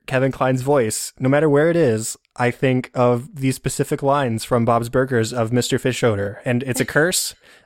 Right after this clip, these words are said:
I can't get past it. But luckily that doesn't take away from how much I like Phoebus as a character. So, um, as I was saying earlier, he is a character with a good heart. He, he gives up this promising career in order to do the right thing.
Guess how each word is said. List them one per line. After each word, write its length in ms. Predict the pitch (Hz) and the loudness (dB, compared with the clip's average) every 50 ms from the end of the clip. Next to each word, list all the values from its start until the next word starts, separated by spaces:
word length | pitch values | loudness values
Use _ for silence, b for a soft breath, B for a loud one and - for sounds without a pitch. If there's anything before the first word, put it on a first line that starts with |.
| b - | b -10
I 40 | 135 | -4
can't 200 | - - 151 156 | -2 -2 -2 -2
get 140 | 165 156 - | -4 -6 -6
past 320 | - 139 139 135 - - 147 | -4 -4 -4 -4 -2 0 0
it. 180 | 135 135 - B B B B B B B B - | 0 0 0 B B B B B B B B -2
But 300 | 139 131 131 135 - - | 2 2 2 2 2 0
luckily 360 | - 135 135 139 - 156 147 | 2 2 2 4 4 2 2
that 140 | 139 139 131 | 4 4 4
doesn't 200 | 135 127 135 135 | 4 2 2 0
take 220 | - 135 127 - | -2 -2 0 2
away 240 | 139 123 123 120 120 | 2 4 4 4 2
from 300 | 117 - 131 120 117 120 | 2 2 2 2 2 2
how 140 | 113 127 120 | 2 0 0
much 200 | 123 123 113 - | 0 0 -2 -2
I 80 | 117 113 | -4 -2
like 180 | 113 113 - | -2 -4 -4
Phoebus 300 | - 127 117 117 107 - | -2 -2 -2 0 -2 -2
as 100 | 113 104 | -4 -6
a 60 | 110 | -6
character. 600 | 104 - 113 104 98 - - - - - 117 131 - _ _ _ _ | -6 -4 -4 -4 -4 -6 -8 -10 -12 -12 -14 -16 -18 _ _ _ _
So, 420 | - - - 117 107 107 104 b b b b b b b b b - | -6 -2 0 2 2 2 0 b b b b b b b b b -2
um, 160 | 113 107 - - | -2 -2 0 2
as 200 | 131 135 135 156 | 2 2 4 6
I 40 | 151 | 4
was 140 | 147 131 - | 4 4 4
saying 460 | - 135 139 139 131 127 123 131 - _ _ - | 2 2 2 2 2 0 0 -2 -4 _ _ 0
earlier, 440 | 127 131 135 135 123 113 107 107 | 2 2 4 4 2 2 0 -2
he 380 | 123 - - 156 151 147 147 147 | -4 -4 -2 -2 0 0 -2 0
is 220 | 135 131 131 127 139 | 0 0 0 0 0
a 80 | 135 123 | -4 -4
character 420 | - - 127 123 123 - 147 143 | -2 0 0 0 0 -2 -2 -2
with 200 | 143 131 120 - | -2 -2 -4 -4
a 80 | 135 117 | -6 -4
good 160 | 110 135 127 117 | -2 -2 -2 -2
heart. 320 | - - 160 156 131 113 | -2 -4 -4 -4 -6 -4
He, 200 | - - 151 - - | -4 -4 -4 -4 -8
he 240 | - - 151 139 | -8 -4 -4 -4
gives 340 | 131 131 123 143 160 151 147 - | -4 -2 -2 -2 -2 -2 -4 -2
up 260 | 131 139 127 - - - | -2 -2 -2 -4 -6 -8
this 140 | 123 117 | -8 -8
promising 520 | - - - 123 127 135 143 - - 139 127 | -6 -4 -2 -2 0 0 0 0 0 0 0
career 340 | - - 120 117 117 113 120 | 0 0 0 0 2 2 0
in 140 | 123 120 123 | 0 0 0
order 240 | 123 113 110 113 117 | 0 0 0 0 0
to 120 | - 123 | 0 0
do 120 | 117 117 | 0 2
the 100 | 110 110 | 2 2
right 240 | 104 104 101 110 - | 2 0 -2 -4 -4
thing. 380 | - - 110 107 110 107 - | -6 -8 -8 -8 -8 -12 -16